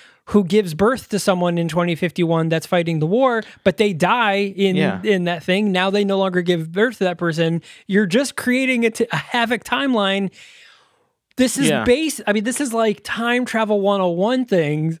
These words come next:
Speaker 1: Like, I feel like I'm,
Speaker 2: Yeah.
Speaker 1: I'm Scott, uh, Lang talking to the Hulk, being like, "This is time travel one oh one. It is known.
Speaker 2: <laughs>
Speaker 1: It is known. Back to the Future.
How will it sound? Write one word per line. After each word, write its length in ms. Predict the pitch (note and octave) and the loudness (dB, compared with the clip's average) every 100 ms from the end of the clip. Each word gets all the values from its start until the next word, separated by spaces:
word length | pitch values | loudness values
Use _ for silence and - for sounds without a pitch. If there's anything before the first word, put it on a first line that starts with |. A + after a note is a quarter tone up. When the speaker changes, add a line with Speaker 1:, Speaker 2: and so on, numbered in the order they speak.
| - | 0
Speaker 1:
Like, 220 | G3 - - | 0 0 0
I 240 | G#3+ B3+ | 2 2
feel 240 | A3+ C4+ B3 | 0 0 2
like 300 | A3+ G#3+ - | 0 -2 0
I'm, 360 | F#3 F#3+ F#3+ | 0 2 0
Speaker 2:
Yeah. 60 | F#3+ - | -2 0
Speaker 1:
I'm 460 | F#3 F#3 F#3+ G3+ | 0 2 0 -2
Scott, 640 | A3+ - - F#3+ F#3 F#3 - | -6 -8 0 2 2 0 -2
uh, 200 | F3+ E3+ | -2 0
Lang 520 | E3+ E3 D#3 D3+ D3+ - - _ _ | 0 0 0 -2 -4 -8 -20 _ _
talking 360 | - F#3+ A3 G3 | 2 2 2 2
to 60 | G3 | 2
the 80 | |
Hulk, 340 | E3+ G3 F3+ G3 | 2 2 0 0
being 220 | F#3 F#3 | 2 2
like, 260 | F#3+ F#3 F3 | 2 0 0
"This 280 | B3+ C4+ | -2 0
is 160 | C#4+ C#4 | 0 0
time 320 | - A3+ A3 | 0 2 2
travel 340 | B3 A#3 A3+ A3 | 2 2 2 2
one 160 | A3 | 0
oh 60 | G3+ | 2
one. 340 | G#3+ F3+ D3+ - | 2 2 -2 -2
It 180 | G3+ G#3 | 2 2
is 220 | G3+ F3 | 2 2
known. 480 | G3 G3 E3+ E3 F#3+ | 4 4 4 2 2
Speaker 2:
<laughs> 340 | G#3 F#3+ G3 | 2 2 2
Speaker 1:
It 160 | F#3+ G3 | 2 2
is 120 | F#3+ | 4
known. 320 | G3+ F#3 E3 - | 2 2 -2 0
Back 240 | F#3 F#3+ - | 2 2 0
to 80 | |
the 140 | G#3 F#3 | 0 0
Future. 500 | G3+ F#3+ G#3 A3 | 0 0 -2 -6